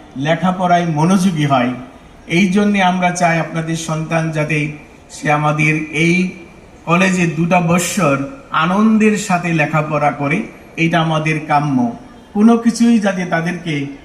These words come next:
এই লেখাপড়া থেকে অন্যদিকে মন কেড়ে নিতে না পারে, এই ব্যাপারেও আপনাদের অনেক সহযোগিতা আমরা কামনা করি।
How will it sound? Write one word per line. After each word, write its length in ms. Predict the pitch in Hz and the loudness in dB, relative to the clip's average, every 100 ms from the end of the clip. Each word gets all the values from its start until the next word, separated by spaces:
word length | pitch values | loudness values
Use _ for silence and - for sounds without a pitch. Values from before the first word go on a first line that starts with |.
| - | -12
এই 220 | 147 156 | -6 -2
লেখাপড়া 560 | 147 151 151 180 196 202 | 0 0 0 0 -2 -6
থেকে 440 | - 180 160 147 - - - | -6 -6 -4 -6 -8 -16 -10
অন্যদিকে 800 | 156 175 180 175 165 151 147 139 - | -6 -4 -4 -2 -2 -2 -4 -4 -10
মন 440 | 131 156 156 151 - | -6 -4 -2 -4 -6
কেড়ে 220 | 151 147 | -4 -4
নিতে 300 | 147 143 - | -4 -4 -4
না 160 | 143 139 | -2 -2
পারে, 340 | 139 120 120 117 - - - - | 0 -4 -4 -8 -14 -20 -18 -4
এই 280 | 190 233 | 2 4
ব্যাপারেও 640 | 208 202 175 175 165 147 135 - - | 4 0 0 0 0 -4 -6 -14 -6
আপনাদের 640 | 147 143 160 151 151 151 147 - - | -4 -2 -4 -4 -2 -2 -4 -12 -4
অনেক 340 | 143 165 160 | 0 2 0
সহযোগিতা 840 | - 175 160 160 147 151 143 139 139 - - | -4 -2 0 0 -2 -2 0 0 -2 -12 -12
আমরা 340 | 131 135 131 131 | -6 -2 -2 -2
কামনা 460 | - 131 127 123 | -2 -4 0 -2
করি। 320 | 117 117 107 | -2 -6 -8